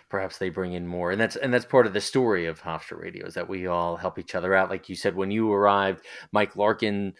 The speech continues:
looked at you and said, "Well, okay, you know, here's someone who can learn some things and, and be active." And then, and then you turn around and do that as well,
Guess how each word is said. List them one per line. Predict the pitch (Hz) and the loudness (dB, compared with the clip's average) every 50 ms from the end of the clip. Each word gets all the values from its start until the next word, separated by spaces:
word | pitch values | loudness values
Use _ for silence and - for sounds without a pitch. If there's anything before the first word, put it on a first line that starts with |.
| _ _ _ - | _ _ _ 0
looked | 113 110 - | 0 0 0
at | 117 113 | -2 -2
you | 113 113 110 | 0 0 0
and | 107 101 | 0 0
said, | - 110 95 | 0 -2 2
"Well, | 95 104 104 101 | 4 6 6 6
okay, | 98 104 107 - - 107 98 92 95 98 - | 4 2 0 2 2 4 4 4 2 -2 -4
you | 120 107 | -4 -2
know, | 95 95 90 | -2 -2 -2
here's | 87 90 113 110 - - | -2 -2 -2 -2 0 0
someone | 117 104 101 98 95 | 0 2 2 0 -2
who | 98 101 92 | -2 -6 -6
can | - - 98 92 92 92 90 - - - | -4 -2 -2 -2 -2 -4 -6 -8 -6 -4
learn | 110 113 113 107 | -2 -2 -2 -2
some | - - 101 92 | -2 -4 -4 -2
things | 110 107 104 104 104 95 | 0 0 0 0 -2 -2
and, | 92 92 90 90 | -2 -4 -4 -6
and | - 98 95 85 | -8 -8 -8 -6
be | 98 98 98 | -6 -4 -4
active." | 92 92 95 - - 98 95 92 | -4 -4 -4 -2 0 0 0 0
And | 98 95 | -2 -2
then, | 95 92 92 92 92 92 92 95 - - | -4 -4 -4 -6 -6 -8 -10 -12 -14 -14
and | 110 | -12
then | 104 101 101 | -10 -10 -8
you | 104 104 | -10 -12
turn | - - - 113 113 | -12 -14 -14 -12 -8
around | 113 113 110 110 | -8 -6 -4 -4
and | 107 101 | -4 -4
do | 98 107 107 | -4 -4 -2
that | 101 104 104 | 0 0 0
as | 101 98 - - | -2 -2 -2 -2
well, | 131 123 95 80 - | -2 0 0 -2 -6